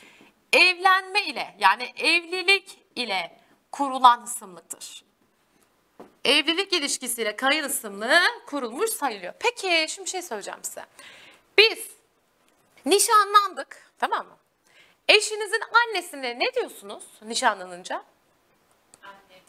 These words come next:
Speaker 1: Anne. Siz. Siz, siz bayan. Anne deriz değil mi? Babasına?
Speaker 2: Baba.
Speaker 1: Baba.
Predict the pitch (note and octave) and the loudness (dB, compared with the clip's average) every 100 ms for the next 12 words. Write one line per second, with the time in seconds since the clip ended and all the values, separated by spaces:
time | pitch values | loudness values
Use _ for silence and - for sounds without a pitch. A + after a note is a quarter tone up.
0 | _ A3 A#3+ A3 G3 - _ _ _ _ | _ 0 0 -2 -6 -10 _ _ _ _
1 | _ _ - - - C4 - - - _ | _ _ -10 -4 0 0 -2 -6 -12 _
2 | - - - - - - F4+ F4 - - | -20 -20 -20 -18 -14 0 0 0 -8 -12
3 | - F4 - C4+ C4 C4+ C4+ - _ _ | -6 -2 4 6 6 2 -4 -20 _ _
4 | _ B3+ - _ A#3 _ _ _ F4 - | _ _ -20 _ -20 _ _ _ -16 -16
5 | - - - _ - C4 F#4 C5 A4 E4 | -18 -20 -20 _ 4 6 6 4 0 -4
6 | A#3 G#4+ C#5 B3 - _ D#4 G#4+ A4+ - | -4 -4 -2 -4 -6 _ 6 6 2 0
7 | A#4 A#4 - _ _ _ _ _ - _ | 0 0 -2 _ _ _ _ _ -20 _
8 | _ _ - F#4 A4 B3 D3+ | _ _ 4 6 6 4 0